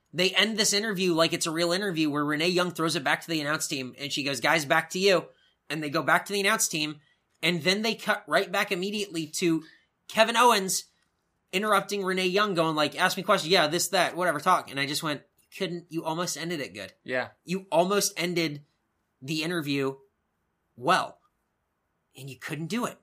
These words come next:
Speaker 2: Yeah, I wish they
Speaker 1: You
Speaker 2: would have ended
Speaker 1: couldn't,
Speaker 2: it
Speaker 1: you
Speaker 2: that
Speaker 1: couldn't
Speaker 2: way.
Speaker 1: fucking do it.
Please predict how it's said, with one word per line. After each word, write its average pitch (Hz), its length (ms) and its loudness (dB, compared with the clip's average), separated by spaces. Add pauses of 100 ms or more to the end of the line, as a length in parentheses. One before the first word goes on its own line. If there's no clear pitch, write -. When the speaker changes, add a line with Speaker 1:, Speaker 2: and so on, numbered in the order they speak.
Speaker 2:
Yeah, 123 200 -4 (120)
I 139 80 -6
wish 165 180 -2
they 180 80 -2
Speaker 1:
You 156 60 2
Speaker 2:
would 151 80 0
have 143 100 -6
ended 208 220 2
Speaker 1:
couldn't, 127 100 -6
Speaker 2:
it - 220 -16
Speaker 1:
you 160 120 -6
Speaker 2:
that 120 80 -8
Speaker 1:
couldn't 196 200 0
Speaker 2:
way. - 60 -8
Speaker 1:
fucking 185 340 0
do 240 140 -2
it. - 160 -10